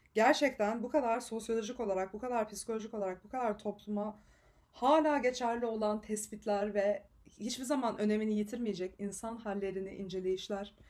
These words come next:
barındıran başka kitap şu an için elimde yok. Yani elimdekinin en iyisi bu.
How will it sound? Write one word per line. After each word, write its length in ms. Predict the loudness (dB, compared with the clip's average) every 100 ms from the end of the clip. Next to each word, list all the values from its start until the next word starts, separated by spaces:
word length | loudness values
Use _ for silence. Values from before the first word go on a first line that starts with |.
| -20 _ 0
barındıran 480 | 2 2 2 0 2
başka 280 | 0 0 -6
kitap 320 | -4 -6 -6 _
şu 220 | 0 4 6
an 80 |
için 280 | 4 -2 -6 -8 _ _
elimde 320 | 0 2 4 2
yok. 160 | 2
Yani 120 | 2
elimdekinin 460 | 6 6 6 2 2
en 120 | 2
iyisi 260 | 0 -4 -6
bu. 160 | -8